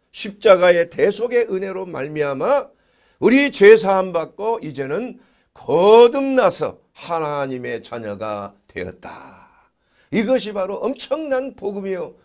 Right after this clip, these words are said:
하나님의 놀라운 은혜가 아니겠습니까? 사랑하는 여러분, 그런데 그것으로 이제 끝나서 참 좋긴 한데 하나님의 자녀가 됐으니 얼마나 우리가 하나님의 기업을 유업으로 받을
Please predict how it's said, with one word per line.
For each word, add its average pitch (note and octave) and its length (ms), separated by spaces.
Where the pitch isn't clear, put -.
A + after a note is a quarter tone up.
하나님의 D3 720
놀라운 C3+ 640
은혜가 A3+ 720
아니겠습니까? G#3 1000
사랑하는 B2 440
여러분, G#2 520
그런데 D#3+ 840
그것으로 B3+ 720
이제 A3+ 220
끝나서 A3+ 520
참 C4+ 340
좋긴 F#3+ 400
한데 D#3+ 480
하나님의 F3+ 520
자녀가 C#3+ 440
됐으니 C3 360
얼마나 - 400
우리가 F#3+ 460
하나님의 E3+ 640
기업을 D#3 500
유업으로 A#3 800
받을 A3 580